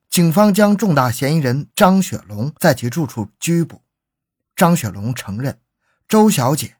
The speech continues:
已被他杀害并分尸了，扔弃在一些河道和垃圾场内。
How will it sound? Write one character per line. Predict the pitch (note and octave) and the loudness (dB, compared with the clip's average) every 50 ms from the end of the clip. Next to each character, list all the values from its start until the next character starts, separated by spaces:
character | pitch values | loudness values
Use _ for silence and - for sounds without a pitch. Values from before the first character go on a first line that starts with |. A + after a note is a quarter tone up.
| _ _ - | _ _ -4
已 | B2+ B2+ B2 G#2+ | -2 0 0 0
被 | A2+ B2+ | -2 -2
他 | A2 A2+ A2 | -2 -4 -4
杀 | - - B2+ B2+ | -4 -4 -4 -4
害 | B2+ - B2+ - _ _ _ _ _ | -4 -6 -10 -14 _ _ _ _ _
并 | - C3+ A2 | -6 -4 -4
分 | F#2+ - A2 G#2+ | -4 -4 -4 -4
尸 | G#2+ - - A#2+ | -4 -4 -6 -8
了， | A2+ A2 F#2+ - _ _ _ _ _ _ | -8 -8 -10 -14 _ _ _ _ _ _
扔 | - F3+ F#3 F#3 | 2 4 4 4
弃 | F3+ - F3+ D3+ | 4 2 0 0
在 | C#3 A#2+ G#2+ | 0 0 -2
一 | B2 | -2
些 | C3 - - C#3 | -4 -4 -4 -4
河 | B2 - - G#2+ G#2 B2+ | -4 -4 -4 -4 -2 -2
道 | D3 D#3 B2+ - _ | -2 -4 -4 -6 _
和 | _ - A#2+ | _ -6 -2
垃 | A#2+ A#2 A2+ G#2+ | -2 0 -2 -2
圾 | - A#2 | -6 -8
场 | - - - - _ | -12 -12 -16 -16 _
内。 | - A2 G2+ - | -10 -10 -10 -10